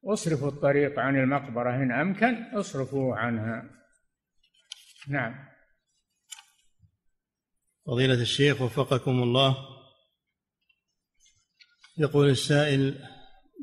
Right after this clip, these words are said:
Speaker 2: هناك من يقول بأن بوذا نبي من أنبياء الله ويستدل بأمور تاريخية
Speaker 1: من،
Speaker 2: ذكرها.
Speaker 1: من أنبياء الشيطان، ما هو من، من أنبياء الله.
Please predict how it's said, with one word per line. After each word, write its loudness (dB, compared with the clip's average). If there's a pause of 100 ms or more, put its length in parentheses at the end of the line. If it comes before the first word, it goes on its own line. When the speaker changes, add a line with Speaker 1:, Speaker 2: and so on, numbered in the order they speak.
(680)
Speaker 2:
هناك 4
من 6
يقول 2 (320)
بأن 4 (100)
بوذا 2 (480)
نبي 4 (320)
من 2
أنبياء 2
الله 0 (400)
ويستدل 2
بأمور 2
تاريخية 0 (460)
Speaker 1:
من، 0
Speaker 2:
ذكرها. 4
Speaker 1:
من 2
أنبياء 0
الشيطان، -2
ما -4
هو -4
من، -2 (580)
من -4
أنبياء -2
الله. -8